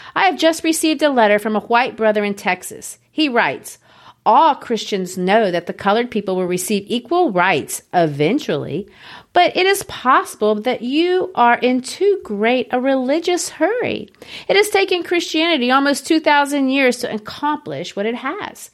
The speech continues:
The teachings of Christ take time to come to earth." Such an attitude stems from a tragic misconception of time, from this strangely rational notion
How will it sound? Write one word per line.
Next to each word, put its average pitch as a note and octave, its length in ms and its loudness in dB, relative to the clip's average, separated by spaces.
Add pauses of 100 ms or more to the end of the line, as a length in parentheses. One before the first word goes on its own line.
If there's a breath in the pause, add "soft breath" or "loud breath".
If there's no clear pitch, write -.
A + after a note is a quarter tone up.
(320 loud breath)
The C4+ 100 -2
teachings E4+ 340 2
of E4 160 -2
Christ B3 540 0
take A#3+ 300 -4
time A#3 600 -4
to E3+ 100 -10
come F3+ 240 -6
to F3 180 -10
earth." - 360 -2 (560)
Such F4 460 2
an A#3+ 120 0
attitude B3+ 600 -2
stems B3+ 400 0
from G#3 140 -4
a F3+ 80 -4
tragic G#3 720 -2
misconception G#3 680 -4
of G#3+ 100 -6
time, E3 520 -4 (400 loud breath)
from A#3+ 180 2
this F4+ 220 2
strangely G3 960 0
rational E3 680 -2
notion E3 520 -2